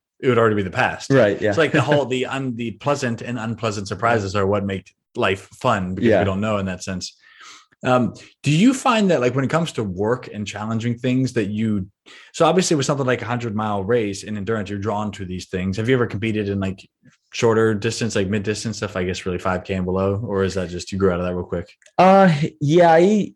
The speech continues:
Speaker 2: I mean, that's all I did when I was, like, high school, college from a running competitive standpoint. And then the thing I learned, or the way I like to describe it is I kind of, like,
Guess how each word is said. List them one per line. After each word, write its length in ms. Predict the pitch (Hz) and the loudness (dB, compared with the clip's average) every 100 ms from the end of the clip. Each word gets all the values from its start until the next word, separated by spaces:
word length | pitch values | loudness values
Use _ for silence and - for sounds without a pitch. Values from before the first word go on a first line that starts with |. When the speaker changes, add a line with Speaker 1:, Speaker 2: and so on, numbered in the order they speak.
| - | 0
Speaker 2:
I 60 | 156 | 4
mean, 160 | 160 | 6
that's 240 | 160 160 - | 4 2 2
all 300 | 120 123 110 | 4 6 4
I 100 | 104 | 4
did 240 | 101 98 | 2 0
when 160 | 98 95 | 0 0
I 80 | |
was, 200 | 95 92 | 0 0
like, 160 | 95 90 | -2 -2
high 140 | 107 98 | -2 -4
school, 220 | - 92 | -4 -6
college 520 | 95 87 92 104 - | -2 -2 -2 -4 -10
from 500 | - 98 92 87 87 - | -6 -4 -2 -4 -10 -10
a 60 | 90 | -2
running 320 | 87 92 98 | 0 0 -2
competitive 460 | 110 107 104 107 104 | -4 -2 -2 -2 -6
standpoint. 640 | 110 107 - 117 113 - _ _ | -6 -6 -6 -4 -4 -8 _ _
And 180 | 101 98 | -4 0
then 600 | 95 95 92 92 95 92 _ _ _ - | 2 2 0 -2 -4 -8 _ _ _ -12
the 60 | |
thing 240 | 113 220 254 | -4 0 2
I 60 | |
learned, 680 | 147 110 113 113 110 107 104 - | 0 0 0 -2 -2 -4 -6 -2
or 180 | 139 139 | 0 2
the 60 | |
way 120 | 170 | 2
I 40 | 170 | 4
like 180 | 123 120 | 2 0
to 80 | |
describe 320 | 107 - 104 104 | -8 -4 -2 0
it 40 | |
is 80 | 107 | -2
I 60 | |
kind 200 | 104 135 | -4 -6
of, 80 | 127 | -4
like, 200 | 107 98 | -4 -4